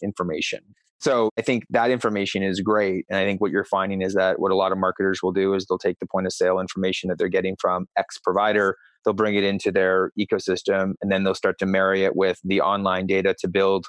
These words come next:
a more robust graph or a more robust persona of an individual. So I think you'll have that online data that you're collecting and putting in your C R M and then combining it with the offline data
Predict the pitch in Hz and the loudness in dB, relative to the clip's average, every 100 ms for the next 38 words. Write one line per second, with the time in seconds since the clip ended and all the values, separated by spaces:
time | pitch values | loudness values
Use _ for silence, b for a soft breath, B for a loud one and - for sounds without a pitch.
0 | - 101 98 98 95 - 101 98 92 95 | -8 -4 0 2 0 -2 0 0 2 0
1 | 95 - - 98 95 95 92 - 98 101 | -2 -4 -2 2 2 2 -2 -2 -2 0
2 | 101 98 92 95 95 - 101 - 95 92 | 0 0 2 0 -2 -4 -4 -2 -2 0
3 | 95 95 _ _ 104 98 98 98 104 98 | -2 -4 _ _ -2 0 0 0 0 0
4 | 98 87 - b b _ 143 120 131 123 | 0 0 -4 b b _ 0 0 0 0
5 | 120 110 107 101 101 - - _ - 107 | 0 2 2 2 0 -4 -16 _ 0 0
6 | 101 - _ 110 110 107 104 104 101 98 | 0 -4 _ 0 0 0 0 2 2 2
7 | 98 92 110 101 - 101 98 - 98 101 | 2 0 -2 -2 0 0 0 0 -2 -4
8 | 117 - 104 107 101 101 101 - 95 95 | -6 -10 -4 -4 -2 -2 -2 -2 0 2
9 | 92 98 98 95 95 95 107 95 92 95 | 2 0 0 -2 -2 -4 -4 -2 -2 -2
10 | 95 98 92 90 92 90 98 92 95 | -2 -2 0 0 0 -4 -4 -2 -2